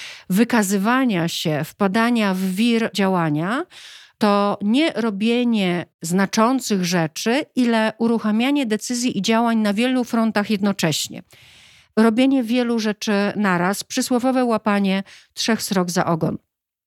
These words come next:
Jaki może być tego efekt? Tylko jeden. Totalna dezorientacja twojego zespołu. Rozgrzebane i niedokończone projekty. A więc co zamiast tego?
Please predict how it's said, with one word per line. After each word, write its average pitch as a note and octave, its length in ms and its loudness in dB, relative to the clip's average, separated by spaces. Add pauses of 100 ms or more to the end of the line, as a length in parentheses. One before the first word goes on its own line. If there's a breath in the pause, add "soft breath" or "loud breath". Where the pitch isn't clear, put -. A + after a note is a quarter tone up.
(300)
Jaki A3 300 2
może A#3 240 2
być G3+ 200 -4
tego G#3+ 300 -2
efekt? A3 460 -2
Tylko C#4 300 0
jeden. E3+ 360 0
Totalna C4+ 460 2
dezorientacja G#3+ 760 0
twojego G#3 360 0
zespołu. E3+ 640 0 (500 loud breath)
Rozgrzebane A3+ 800 2
i A3+ 120 -2
niedokończone G3+ 680 0
projekty. E3+ 600 -2 (540 soft breath)
A G#3 100 2
więc A3+ 300 0
co C#4 320 0
zamiast A#3 560 -2
tego? D3+ 380 -2